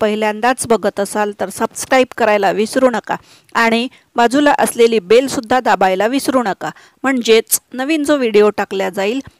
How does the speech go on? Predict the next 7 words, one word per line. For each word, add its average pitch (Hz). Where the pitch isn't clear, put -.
त्याचं 285
नोटिफिकेशन 247
तुमच्यापर्यंत 202
पहिल्यांदा 196
नक्की 285
पोहोचेल. 190
चला 277